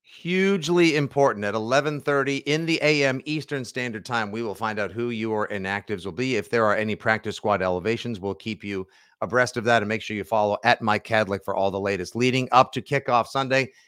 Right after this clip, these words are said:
And don't you forget to listen to the Six Rings post-game show live on W E E I with Fitzy,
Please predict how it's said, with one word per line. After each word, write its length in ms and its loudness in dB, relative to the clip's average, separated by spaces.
And 220 -8
don't 340 8
you 100 6
forget 500 2
to 60 -4
listen 260 -2
to 80 -4
the 100 0
Six 280 0
Rings 280 -2
post-game 520 2
show 260 0
live 460 6
on 120 -2
W 360 0
E 200 -4
E 100 -4
I 200 -2
with 200 -6
Fitzy, 480 -2